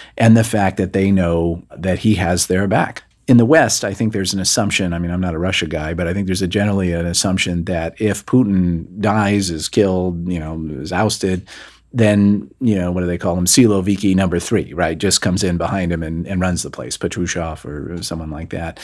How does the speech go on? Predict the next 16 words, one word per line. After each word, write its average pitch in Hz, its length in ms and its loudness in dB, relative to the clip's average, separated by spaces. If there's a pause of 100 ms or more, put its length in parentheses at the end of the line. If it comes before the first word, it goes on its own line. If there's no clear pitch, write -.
(420)
The 151 100 6
Chinese 165 300 6
probably 95 300 2
assess 87 320 -2
that 85 320 -4 (360)
as 95 140 -2
well, 90 360 -2
but 113 500 4
they 147 480 4
don't 123 180 0
have 117 160 0
the 110 80 -2
luxury 85 600 -2
to - 120 -6
assume 92 300 0
it, - 160 -20